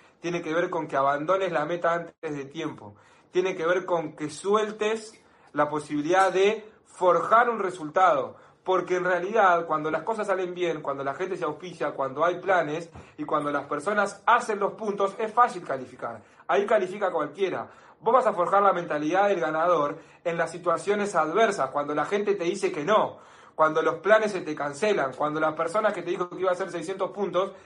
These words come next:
te dice que ahora resulta que no tiene la plata para hacerlo, o tiene la tarjeta tapada, o lo que sea. Ahí es cuando vos vas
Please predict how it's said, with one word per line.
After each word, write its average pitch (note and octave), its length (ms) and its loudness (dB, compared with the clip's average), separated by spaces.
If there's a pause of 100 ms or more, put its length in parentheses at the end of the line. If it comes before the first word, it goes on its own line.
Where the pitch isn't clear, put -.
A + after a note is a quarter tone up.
(180)
te D#3 80 -2
dice G3+ 260 0
que E3+ 80 2
ahora F#3+ 240 8
resulta F3 420 0
que E3 120 -8
no F3+ 160 -2
tiene F#3 240 -4
la D3+ 140 2
plata F3 280 0
para D3 160 2
hacerlo, G3 460 0 (240)
o D3+ 180 0
tiene F#3 220 -4
la E3 120 0
tarjeta D#3 320 -4
tapada, F3 460 4
o E3 120 4
lo E3 200 2
que E3 120 -8
sea. D3 500 -2 (280)
Ahí G3+ 320 4
es A3 80 2
cuando F3 280 0
vos F#3+ 100 2
vas F#3+ 220 2